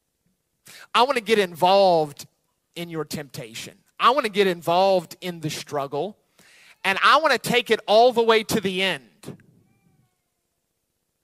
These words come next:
C S Lewis, when he describes Jesus' journey with temptation, and he kind of unpacks that verse, Hebrews, and Jesus being tempted in all points as we were.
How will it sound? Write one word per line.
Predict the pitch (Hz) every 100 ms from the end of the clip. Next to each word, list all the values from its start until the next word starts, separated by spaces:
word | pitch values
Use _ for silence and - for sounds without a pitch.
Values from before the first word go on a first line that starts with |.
| - - - -
C | - 220
S | 180 190
Lewis, | 202 185
when | 175
he | 165
describes | 143 - 175 156
Jesus' | - 175 180 165 147 139
journey | - 165 170 160
with | 143
temptation, | - 135 - 147 160 - 92 90
and | _ 127 123 113
he | 156 147
kind | - 156
of |
unpacks | 139 143 - 139 - -
that | 131 -
verse, | 135 120 -
Hebrews, | - 139 127 113 101 - _ _ _ _ _ _ _
and | 135
Jesus | 123 156 170 147 131
being | 160 160 143 _ _
tempted | - 175 196 175 143 127
in | 147 131
all | 135 147
points | - 151 135
as | 120 123
we | 139
were. | 156 110 78